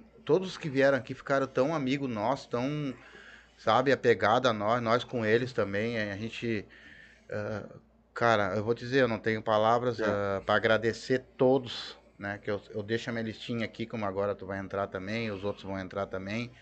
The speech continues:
Speaker 1: do carinho, pessoas que vêm de longe, eh, que vêm aqui rindo, brincando, né?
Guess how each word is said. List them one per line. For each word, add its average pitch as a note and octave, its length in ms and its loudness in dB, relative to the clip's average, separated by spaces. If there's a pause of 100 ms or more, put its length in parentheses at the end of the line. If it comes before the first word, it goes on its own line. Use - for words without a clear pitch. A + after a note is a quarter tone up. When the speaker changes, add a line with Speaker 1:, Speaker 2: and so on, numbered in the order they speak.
(280)
Speaker 1:
do A#2 100 0
carinho, A2+ 840 2 (560)
pessoas C3+ 380 2
que C3 80 -6
vêm B2 220 0
de A#2 160 -2
longe, G#2+ 760 -2 (480)
eh, A2+ 320 -6
que B2+ 120 -8
vêm C3 220 4
aqui B2+ 260 2
rindo, A#2+ 580 2
brincando, A#2 880 0 (420)
né? A#2+ 320 -2